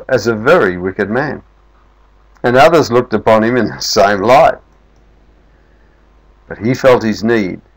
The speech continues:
and with his burden of guilt and shame, he came before God, asking for his mercy. His heart was open for the Spirit of God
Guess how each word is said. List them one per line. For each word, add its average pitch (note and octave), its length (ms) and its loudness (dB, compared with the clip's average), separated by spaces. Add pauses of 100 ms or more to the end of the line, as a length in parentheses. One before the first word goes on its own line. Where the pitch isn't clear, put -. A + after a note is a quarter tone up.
(800)
and A#2 120 -14
with A#2 200 -2
his B2 160 -4
burden D3+ 460 2
of C3 200 -6
guilt D3 260 -2
and C#3+ 160 -4
shame, G#2+ 440 -4
he G2 160 -12
came A#2+ 340 -4
before B2+ 360 -2
God, G#2 360 0 (540)
asking A2+ 540 -2
for F2+ 200 -6
his A2+ 260 -8
mercy. F#2 440 -6 (1800)
His C#3+ 200 -2
heart D#3+ 320 4
was A#2 200 -4
open D3+ 440 0
for - 140 -14
the F2 140 -10
Spirit C#3 440 -2
of A#2+ 180 -10
God B2 340 0